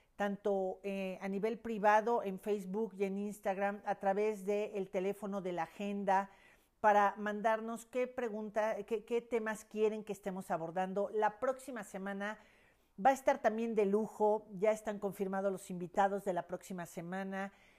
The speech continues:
Y pues, ¿quién iba a decir? Quiero, a-, así mientras llegan las, las personas, quiero comentarles, quizá hay gente que no me conoce, soy Isabel García Rosa, soy coach,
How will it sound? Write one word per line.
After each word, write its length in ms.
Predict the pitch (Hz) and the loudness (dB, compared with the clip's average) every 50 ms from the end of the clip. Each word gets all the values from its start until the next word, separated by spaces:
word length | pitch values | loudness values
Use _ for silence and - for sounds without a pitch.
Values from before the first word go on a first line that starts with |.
| _ _ _ _ _ _ | _ _ _ _ _ _
Y 200 | - 233 226 220 | -6 -6 -6 -4
pues, 320 | 220 - 247 233 233 - | 2 4 4 4 4 0
¿quién 240 | - - 269 285 302 | -8 -8 -6 -6 -4
iba 160 | 349 330 311 | 0 0 0
a 20 | 269 | 0
decir? 640 | 214 196 185 - - - 240 233 233 233 214 196 _ _ _ _ _ _ _ _ _ _ _ _ _ _ _ _ _ _ - _ | 0 -4 -6 -8 -8 -6 -4 -2 -2 -4 -4 -8 _ _ _ _ _ _ _ _ _ _ _ _ _ _ _ _ _ _ -14 _
Quiero, 280 | 226 226 233 240 - - | 0 2 2 2 2 2
a-, 140 | 196 196 - - - | 0 -4 -4 -4 -4
así 280 | 190 190 190 - - | -4 -4 -2 -4 -6
mientras 340 | 208 226 233 208 - 180 170 | -4 -4 -6 -2 -2 -2 0
llegan 200 | 190 208 214 208 | 0 0 2 2
las, 220 | 196 175 165 - _ _ | 0 0 -2 -6 _ _
las 220 | 196 175 170 - | -8 -8 -8 -8
personas, 560 | _ - 165 160 - 180 175 190 233 247 - _ _ _ _ _ _ _ _ | _ -10 -10 -8 -10 -10 -8 -8 -10 -10 -12 _ _ _ _ _ _ _ _
quiero 340 | - 247 254 285 277 - - | 0 4 4 4 4 4 0
comentarles, 720 | - 214 202 196 196 - - 202 196 196 220 247 262 254 - | -4 -4 -4 -4 -4 2 2 2 2 2 0 -4 -6 -6 -12
quizá 520 | _ - 190 - - 214 202 202 196 202 | _ -16 -16 -8 -4 -2 -2 0 0 0
hay 140 | 202 208 202 | -2 -2 -2
gente 280 | - 220 196 185 214 | -4 -8 -6 -6 -8
que 100 | 202 202 | -8 -6
no 100 | 185 190 | -6 -6
me 100 | 196 196 | -6 -6
conoce, 380 | 190 - 185 185 190 185 214 202 | -6 -6 -6 -6 -6 -8 -10 -8
soy 200 | - - 196 196 | -4 -4 -4 -4
Isabel 340 | 196 - 202 180 190 196 190 | -4 -4 -2 -2 0 0 0
García 380 | 190 185 180 - - 196 180 | -2 -2 -4 -4 -4 -4 -4
Rosa, 380 | 175 175 190 196 190 - 202 190 | -2 -2 -4 -4 -4 -2 -4 -4
soy 220 | 190 - 190 175 | -4 -4 -8 -8
coach, 480 | 165 - - 214 208 208 214 208 208 - | -8 -4 -2 2 2 2 2 2 -2 -14